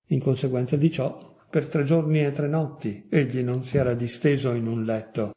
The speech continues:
Durante il giorno aspettava di essere chiamato a deporre nel processo che lo interessava, eppure, per non mancare al momento critico,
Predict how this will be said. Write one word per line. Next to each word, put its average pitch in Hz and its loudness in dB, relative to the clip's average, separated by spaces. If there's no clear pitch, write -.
Durante 131 0
il 131 0
giorno 190 2
aspettava - -2
di 165 4
essere 160 2
chiamato 175 0
a 170 2
deporre 135 -2
nel 131 0
processo 127 0
che 127 -2
lo 127 0
interessava, 135 0
eppure, 262 -2
per 139 0
non 131 -2
mancare 131 0
al 117 -4
momento 127 0
critico, 180 0